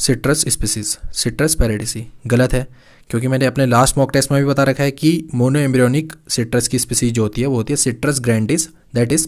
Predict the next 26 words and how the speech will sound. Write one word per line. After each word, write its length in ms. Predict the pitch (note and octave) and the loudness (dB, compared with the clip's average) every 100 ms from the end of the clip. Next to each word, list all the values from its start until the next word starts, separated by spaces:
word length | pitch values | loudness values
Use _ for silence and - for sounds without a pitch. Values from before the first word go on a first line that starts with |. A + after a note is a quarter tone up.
| - | 0
pumelo। 300 | A#2 G#2 G#2 - - - - - - | 0 0 -4 -10 -18 -16 -16 -16 -2
ऑप्शन 360 | C#3 - F#3 E3 | 0 2 2 4
बी, 260 | C#3+ G#3+ - - _ _ - | 4 2 -2 -16 _ _ -2
Gynodioecious 920 | B2 C#3 F3+ G#3 C#3+ C3 C3 C3+ C#3 - | 4 4 6 4 6 4 4 2 2 2
cultivar 360 | A2+ A#2 A2 | 2 2 2
of 140 | A#2+ F3 | 0 -2
papaya, 460 | - - G#2+ G#2 A#2+ - - - - | -4 -4 -4 -4 -8 -14 -16 -18 -4
दे 120 | A2+ | 0
रखा 180 | A#2+ C3 | 0 0
है 100 | B2+ | 0
यहाँ 200 | A#2+ B2+ | 0 -2
क्या, 220 | D3 F#3 - - | -2 -4 -4 -4
पूसा 260 | - - | -2 0
नन्हा, 300 | C3 G#2 G2+ - _ _ _ | 0 -2 -4 -8 _ _ _
ये 60 | A#2 | 0
भी 100 | B2 | 0
गलत 300 | A#2 G#2 - | 0 -4 -8
है। 100 | B2 - _ - _ _ _ _ - | -14 -16 _ -20 _ _ _ _ 0
ऑप्शन 260 | C#3+ - F3+ | 2 2 2
सी, 280 | E3+ F#3+ A3+ C3+ | 2 2 0 2
monoecious 720 | C3+ F3+ G3+ F3 F#3 F3+ D#3 | 4 6 4 4 2 2 -2
species 400 | D#3 D3+ D3+ C#3 | 0 2 2 2
of 140 | C#3+ E3+ - | 2 0 0
papaya, 360 | B2 A#2 G#2+ G#2 - - B2+ | -2 0 -2 -6 -12 -2 2
Carica 500 | D3 D3+ B2+ D3 B2+ | 2 2 -2 -2 -2
bonoica 420 | A#2 A2+ G#2 | -2 -2 -6